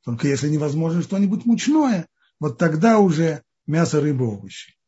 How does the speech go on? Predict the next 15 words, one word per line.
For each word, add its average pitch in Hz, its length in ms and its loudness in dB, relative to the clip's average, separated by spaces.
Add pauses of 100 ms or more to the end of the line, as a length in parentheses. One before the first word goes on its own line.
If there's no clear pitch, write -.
(260)
Ну 139 80 -4
так, 165 140 -4
может 160 320 4
быть, 147 520 -6 (600)
сделать 156 840 -2 (140)
суп - 360 -4
с - 80 -18
кнейдлах 151 540 -2
из 139 120 -4
мацы? 151 480 -4 (1300)
Правда, 120 280 -4
мы 165 100 4
сказали, 170 440 2
что 165 240 -4
мацу 143 600 -2